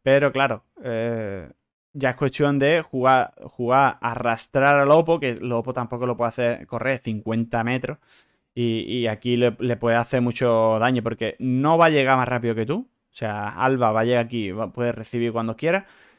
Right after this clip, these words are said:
Y el momento que lo sacas de su sitio, ahí a la contra, pa, pa, pa, y le saca, le ataca el espacio fácil.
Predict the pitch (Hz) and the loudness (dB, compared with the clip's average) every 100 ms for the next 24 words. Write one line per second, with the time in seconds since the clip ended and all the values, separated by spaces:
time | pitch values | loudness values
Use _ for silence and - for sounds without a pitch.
0 | _ _ - 143 135 139 151 170 170 160 | _ _ 0 2 4 2 0 -2 0 -2
1 | - - 143 131 139 139 143 131 - 127 | -4 -2 0 0 -2 -2 -4 -4 -6 -8
2 | - 151 175 175 - 107 113 131 123 113 | -6 -4 -4 -6 -8 -4 -2 0 0 0
3 | 107 123 131 139 120 120 117 139 127 107 | -2 -4 -2 -4 -2 -4 -2 -2 -2 -4
4 | - 110 117 80 58 113 101 107 110 107 | -6 -4 -4 -4 -6 -8 -8 -8 -8 -6
5 | 107 - 123 113 104 104 104 110 104 _ | -8 -4 -2 -2 -4 -8 -10 -12 -12 _